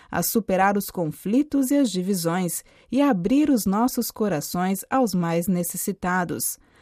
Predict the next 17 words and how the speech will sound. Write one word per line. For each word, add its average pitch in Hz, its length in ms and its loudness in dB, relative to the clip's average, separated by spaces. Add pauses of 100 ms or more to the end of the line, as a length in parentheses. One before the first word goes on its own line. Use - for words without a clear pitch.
(140)
Apressemo-nos 180 920 0
a 185 100 -4
percorrer 262 680 2
sendas 294 560 2
de 269 100 2
paz 254 460 -2
e 277 80 4
fraternidade. 190 1000 2 (300)
O 170 60 -6
caminho 196 340 6
é 269 100 6
longo 180 460 0 (180)
e 208 80 -2
devemos 190 440 2
suplicar 202 880 0
ao 190 160 0
ressuscitado. 185 1120 0